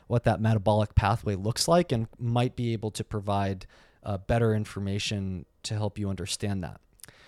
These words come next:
Thank you, Matthias, for your question. Danny says, "Hi, Chris. I have high liver enzymes. I have a six seventy-seven T mutation. How can I bring these enzymes back to normal? Thank you." Uh, Steven Ziesel's research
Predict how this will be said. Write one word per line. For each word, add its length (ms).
Thank 220
you, 60
Matthias, 400
for 120
your 80
question. 540
Danny 320
says, 600
"Hi, 160
Chris. 320
I 100
have 120
high 200
liver 260
enzymes. 560
I 140
have 160
a 40
six 300
seventy-seven 460
T 160
mutation. 460
How 120
can 140
I 40
bring 200
these 160
enzymes 460
back 240
to 80
normal? 320
Thank 300
you." 200
Uh, 260
Steven 420
Ziesel's 580
research 720